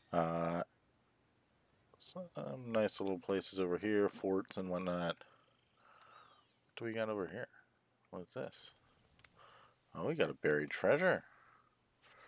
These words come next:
Wow. Uh, and it just kinda wraps around and comes out over here.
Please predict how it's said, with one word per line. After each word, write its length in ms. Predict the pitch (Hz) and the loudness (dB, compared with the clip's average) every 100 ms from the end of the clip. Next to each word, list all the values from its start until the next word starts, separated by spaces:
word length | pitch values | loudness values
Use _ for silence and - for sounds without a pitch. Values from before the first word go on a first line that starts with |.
| - - - - - - | -20 -20 -20 -20 -16 -8
Wow. 720 | 85 82 85 110 139 117 85 - - - - _ - - - - - _ - _ _ _ - - - - - - - - - - _ - - | -6 -4 0 0 2 0 -4 -10 -20 -20 -20 _ -20 -20 -20 -20 -20 _ -20 _ _ _ -20 -20 -20 -20 -18 -18 -18 -20 -20 -20 _ -20 -10
Uh, 520 | 87 87 85 85 82 - _ _ - - | -6 -4 -2 -2 -4 -6 _ _ -20 -8
and 300 | - 85 82 | -2 -2 -4
it 100 | 80 | -8
just 180 | - - | -10 -10
kinda 260 | - 80 78 - | -6 -6 -8 -10
wraps 480 | 90 85 92 - - | -2 2 2 0 -4
around 480 | 92 90 92 110 123 | 0 2 2 2 0
and 160 | 107 | -6
comes 360 | 107 - 92 - - | -6 -6 -6 -6 -2
out 560 | 98 113 - - - - - _ _ _ _ _ _ _ _ _ _ _ _ _ _ _ _ _ - - | 0 0 -4 -10 -12 -14 -20 _ _ _ _ _ _ _ _ _ _ _ _ _ _ _ _ _ -16 -8
over 440 | 95 95 90 90 | -6 -4 0 0
here. 400 | 92 123 156 143 | 0 -4 -4 -6